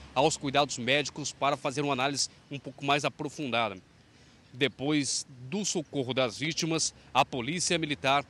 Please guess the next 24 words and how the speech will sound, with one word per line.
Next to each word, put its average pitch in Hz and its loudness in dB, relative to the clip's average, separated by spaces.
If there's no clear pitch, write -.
e 190 -2
os 175 -2
agentes 151 -2
municipais 143 -2
de 139 -4
trânsito 139 -6
deslocaram 139 0
para 143 4
a 123 2
depac, 147 0
aonde 139 0
foi 139 -2
feito 151 0
o - -2
registro 143 -4
da 139 0
ocorrência 131 -2
de 127 -6
lesão 143 -2
corporal 127 4
por 185 2
acidente 131 -2
de 160 -12
trânsito 156 -4